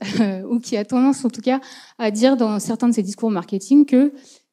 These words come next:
pas de problème, les inégalités, nous on produit des, des outils qui sont impartiaux, qui sont neutres, qui vont permettre de sortir de ces biais-là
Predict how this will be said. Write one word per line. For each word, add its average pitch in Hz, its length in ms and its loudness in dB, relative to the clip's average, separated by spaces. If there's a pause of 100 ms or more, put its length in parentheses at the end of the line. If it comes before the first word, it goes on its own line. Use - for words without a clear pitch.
(200)
pas 226 80 0
de 226 80 -8
problème, 285 420 6
les 202 320 -4
inégalités, 202 400 2
nous 277 180 10
on 233 120 6
produit 220 340 2
des, 190 640 0
des 202 240 0
outils 277 180 0
qui 277 80 0
sont 214 260 -8
impartiaux, 254 640 4
qui - 140 -4
sont 208 140 -6
neutres, 240 280 4
qui - 120 -18
vont 208 100 0
permettre 233 340 4
de 220 80 4
sortir 277 600 2
de 226 60 -2
ces 208 160 -4
biais-là 202 440 -4